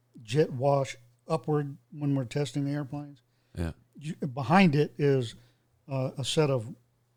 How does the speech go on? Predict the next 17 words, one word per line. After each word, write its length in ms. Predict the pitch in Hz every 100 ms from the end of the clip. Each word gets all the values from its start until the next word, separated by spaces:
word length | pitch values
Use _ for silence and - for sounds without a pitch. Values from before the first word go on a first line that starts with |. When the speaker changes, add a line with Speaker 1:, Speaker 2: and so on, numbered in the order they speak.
| _ _ _
Speaker 1:
mounds. 680 | 147 151 160 135 127 123 113 - _
Well, 120 | 233 269
you 100 | 285
can 60 | 202
take 180 | 190
somebody 240 | - 175 156
back 240 | 156 185
there 100 | 156
and, 200 | 165 156
you 80 | 170
know, 180 | 139 156
counsel 460 | - 139 143 143 143 147 - _ _ _ -
'em, 40 |
um, 340 | 131 127 127 117
Speaker 2:
<laughs> 20 |
Speaker 1:
bring 180 | 147 151
'em, 240 | 143 131